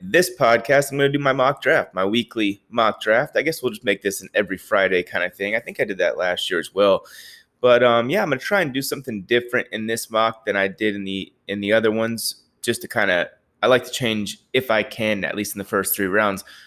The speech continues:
one variable and just kinda see where that takes us. So,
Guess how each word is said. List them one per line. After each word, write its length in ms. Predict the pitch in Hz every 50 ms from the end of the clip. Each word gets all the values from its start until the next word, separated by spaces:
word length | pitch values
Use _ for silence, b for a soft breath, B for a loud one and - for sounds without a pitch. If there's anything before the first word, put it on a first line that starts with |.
| B B B
one 400 | - 120 143 170 170 165 151 127
variable 480 | 104 113 107 104 104 104 95 85 92 92
and 80 | 95 101
just 160 | 98 - -
kinda 180 | 110 92 87
see 280 | 87 - - - 107 98
where 240 | 90 92 92 90 90
that 200 | 90 - - -
takes 300 | - 98 90 - - -
us. 160 | 80 82 -
So, 280 | - - 92 95 -